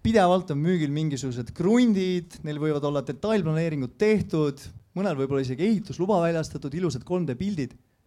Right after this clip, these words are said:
aga ometi on nad müügis. Mis te arvate, miks see nii on? Miks, miks kogenud arendajad müüvad ära peaaegu valmis arendusprojekte, umbes ü-, kuulutus on kirjas, et löö homme kopp maasse, kõik on valmis, hakka tegema?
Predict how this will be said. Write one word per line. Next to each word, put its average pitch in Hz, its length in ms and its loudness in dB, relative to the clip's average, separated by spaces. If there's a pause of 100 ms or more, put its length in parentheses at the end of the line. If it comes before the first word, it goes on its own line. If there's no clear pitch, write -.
(180)
aga 156 160 -2
ometi 180 320 2
on 123 80 -8
nad 120 80 -6
müügis. 156 380 0 (920)
Mis - 140 -8
te 220 80 4
arvate, 180 200 0
miks 220 220 0
see 160 80 0
nii 170 160 0
on? 147 80 0 (2750)
Miks, 226 280 4 (100)
miks 233 260 2 (160)
kogenud 240 460 8
arendajad 151 480 4
müüvad 226 260 4
ära 202 220 4 (100)
peaaegu 220 320 2
valmis 214 480 6
arendusprojekte, 208 840 2
umbes 170 260 0
ü-, 175 60 2 (340)
kuulutus 254 400 2
on 165 80 2
kirjas, 196 320 2
et 117 140 -6
löö 233 160 10
homme 208 260 8
kopp 202 240 6
maasse, 165 320 4
kõik 170 240 -2
on 165 60 4
valmis, 160 260 6
hakka 160 220 4
tegema? 135 320 2